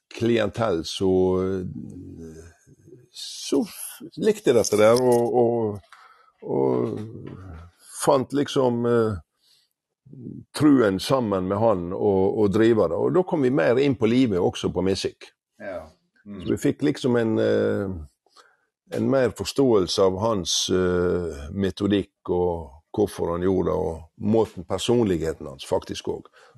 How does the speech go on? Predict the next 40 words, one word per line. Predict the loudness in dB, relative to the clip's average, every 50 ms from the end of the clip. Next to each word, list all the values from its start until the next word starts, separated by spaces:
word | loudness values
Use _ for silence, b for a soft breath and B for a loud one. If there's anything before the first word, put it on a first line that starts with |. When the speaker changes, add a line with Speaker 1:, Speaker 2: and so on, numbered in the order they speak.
| -20 -16
Speaker 1:
Han | -10 -4
var | -2 -2 0 0 0
egentlig | -2 -2 -2 -2 -2 0 0 0
en | 0 0
hyggelig | 0 0 0 0 0 2 2
og, | 2 0 0 -2 -2
og | -2 -2 -2 0 0 -2 -2 0
grei | 0 0 0 0
kar | -2 -4 -2 -2 0 0
da | 0 0 0
du | -2
kom | -4 -6 -6 -8 -6 -6 -6 -2
inn | -2 -2 -2 -2
på | -4 -8 -10
han | -10
litt | -12 -16 -14 -14
grann. | -14 -14 -14 -16
Speaker 2:
Ja. | -14 -14 -14 -14 -16 -18 -20 b b b b b b b _ _ -8
Men, | -6 -6 -2 0
eh, | 2 4 4 4 4 2 2 0 0 -2 -6
Steinar, | -8 -6 -4 -4 -4 -2 -2 0
da | 0 -2 -2 -2
på | -4 -4 -2
den | 0 -2 -2 -2 -4 -8
tiden | -8 -6 -4 -4 -4 -6 -6 -4
når, | -4 -2 -2 0 0 0
eh, | 0 0 -2 -4 -6 b b b b b b _ -10
altså | -8 -8 -10 -10
på | -10 -10 -8
syttitallet, | -4 -4 -4 -4 -4 -8 -10 -6 -4 -2 0 0 0 0
det | 0 2
var | 2 2 2
vel | 2 0 -2
ikke | -2 -4 -8
så | -8 -6 -4 -2
mange | -2 -2 -2 -2 -2 -4
andre | -2 -2 -2 -2 -2 -2 -2 -2 -2 -2 -2 -6 -10 -14 -20 _ _ _ _ _ _
karateklubber | -10 -6 -2 0 0 0 0 -2 -6 -6 -4 -2 0 0 0 0
heller | 0 0 0 0 -2 -2
da, | -4 -6 -6